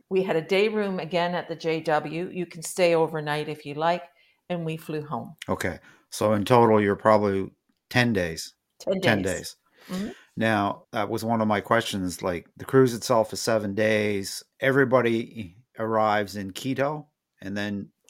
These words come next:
Speaker 1: Yes.
Speaker 2: then you take a flight from Quito to Baltra, and Baltra is where you embark, embark your ship
Speaker 1: Correct.
Speaker 2: for the cruise.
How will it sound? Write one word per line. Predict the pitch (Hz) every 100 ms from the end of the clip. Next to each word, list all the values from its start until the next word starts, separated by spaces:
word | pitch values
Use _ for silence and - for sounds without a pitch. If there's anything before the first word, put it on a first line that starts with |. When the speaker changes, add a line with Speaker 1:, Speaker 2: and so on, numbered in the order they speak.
| -
Speaker 1:
Yes. | 156 131 - - _
Speaker 2:
then | 107 98 117 110
you | 110
take | - 107 -
a |
flight | - 117 104
from | - 90
Quito | 120 107 104
to | 92
Baltra, | 107 107 - 92
and | 90
Baltra | 104 98 107 95
is | 92
where | 101 98
you | 92 95
embark, | 90 101 90 - _ _ _ _ _ _ _ 107
embark | 98 -
your | 90
ship | - 104
Speaker 1:
Correct. | - 147
Speaker 2:
for | 98 92
the | 90 87
cruise. | 101 90 - -